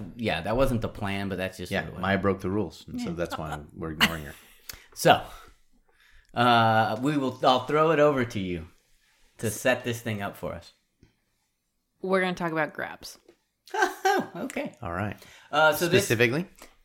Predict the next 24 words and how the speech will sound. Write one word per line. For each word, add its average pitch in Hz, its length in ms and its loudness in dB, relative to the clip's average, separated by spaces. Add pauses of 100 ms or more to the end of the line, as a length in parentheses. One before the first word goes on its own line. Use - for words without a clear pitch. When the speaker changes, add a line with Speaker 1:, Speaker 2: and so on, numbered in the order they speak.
(640)
Speaker 3:
Yeah, 202 340 2
so, 196 420 4
so 190 160 -4
this 185 220 -2
question 175 340 0
kinda 165 240 6
<clears throat> - 60 -4
came, 156 420 -8
came 160 240 -6
to 156 120 -6
us 156 180 -4
from, 151 400 -10
uh, 151 160 -8
Christian, 202 580 -4 (420)
and 165 360 -4
his 180 500 -4
question 160 560 -6
was 156 220 -8
regarding, 151 680 -4
uh, 147 460 -8
grabs 160 440 -2
in 151 180 -10
Iwama 147 460 -10
Aikido. 180 440 -8